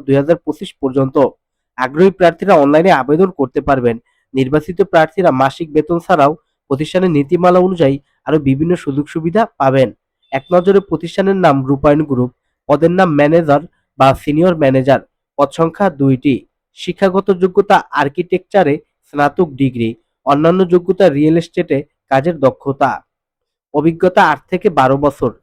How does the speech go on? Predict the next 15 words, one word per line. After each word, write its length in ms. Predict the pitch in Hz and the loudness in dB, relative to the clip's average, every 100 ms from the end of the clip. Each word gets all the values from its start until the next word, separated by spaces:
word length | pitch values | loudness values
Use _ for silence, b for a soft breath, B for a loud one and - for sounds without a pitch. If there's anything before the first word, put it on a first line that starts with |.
| _ | _
চাকরির 340 | 143 - 180 | -6 -4 -4
ধরন 260 | 156 160 180 | 0 0 0
ফুল 240 | - 156 156 | -4 -4 -2
টাইম, 220 | 135 117 120 _ _ _ | 0 -2 -6 _ _ _
কর্মক্ষেত্র 460 | 139 143 151 175 - 165 131 | -2 0 -2 -4 0 2 2
অফিস, 280 | - 127 - _ _ _ - | -2 -8 -8 _ _ _ -2
প্রার্থীর 360 | 151 151 196 170 | -2 -2 -6 0
ধরন 280 | 175 170 180 | 2 4 2
শুধু 260 | - 147 190 - | -4 -4 -4 -2
পুরুষ। 300 | 151 135 113 - _ _ _ | 0 0 -2 -8 _ _ _
বয়সীমা 460 | 135 143 143 185 190 | 2 2 0 -2 -2
তেত্রিশ 480 | - 151 - 180 - | -2 -6 -6 -18 -8
থেকে 240 | - 180 202 | -6 0 0
আটত্রিশ 460 | 139 - 180 185 147 | 0 -4 -8 -6 -2
বছর। 360 | 139 135 113 | -2 0 -6